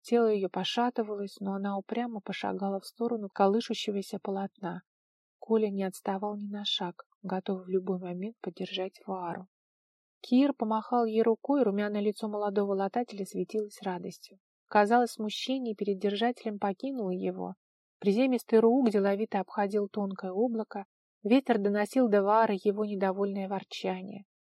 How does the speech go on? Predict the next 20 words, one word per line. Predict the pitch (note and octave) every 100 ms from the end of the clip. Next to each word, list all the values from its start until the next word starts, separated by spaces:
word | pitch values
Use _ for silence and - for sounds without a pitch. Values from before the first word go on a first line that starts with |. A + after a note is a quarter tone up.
| -
Лататели | G3 F#3+ G#3 G3 G3
бросали | F#3+ G3 - G3 F#3+
на | F#3
Вару | F#3 F#3+ F#3+
настороженные | F#3 F3+ - F#3+ G3 F#3 F3 F3
взгляды. | F3 F#3 G3 A#3+ G3+ F3+ _ _ _ _ _ _ -
Голоса | F#3+ G3+ G#3 - B3+
при | B3 A3+
её | G#3+
приближении | G#3 F#3+ F#3 F#3+ G3 G3+ G3+
стихли. | - - F3+ F3+ - F#3 F#3+ _ _ _ _ -
«Лент | G3 G#3 G#3
хватило?» | - G#3 G#3 - C4+ A3 F#3+ _ _ _
напряжённо | F#3+ F#3 F#3+ G3 F#3 F3+
уточнила | F#3 F3+ - F3+ F3+
Вара, | F#3 F#3+ A3+ G3
обращаясь | F3 F3+ - G3+ G3
ко | - F#3
всем | - G3+
сразу. | G3 - F3 F3 G3+